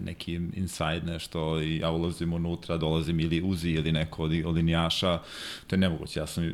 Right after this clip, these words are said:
stvarno u tom trenutku imao oko sedamdeset kila. Jedino što sam mogao da radim je da trčim i da skačem i da, da reagujem na šta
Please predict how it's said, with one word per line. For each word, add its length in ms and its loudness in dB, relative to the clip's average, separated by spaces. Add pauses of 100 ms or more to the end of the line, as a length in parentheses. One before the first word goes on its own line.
stvarno 260 0
u 40 0
tom 180 -2
trenutku 320 -2
imao 160 2
oko 140 -6
sedamdeset 520 -4
kila. 160 -8 (1300)
Jedino 320 4
što 100 -4
sam 100 2
mogao 200 4
da 60 4
radim 300 4
je 60 2
da 60 2
trčim 440 0
i 40 2
da 80 2
skačem 640 -2
i 140 0
da, 260 0
da 120 0
reagujem 400 2
na 160 2
šta 300 -2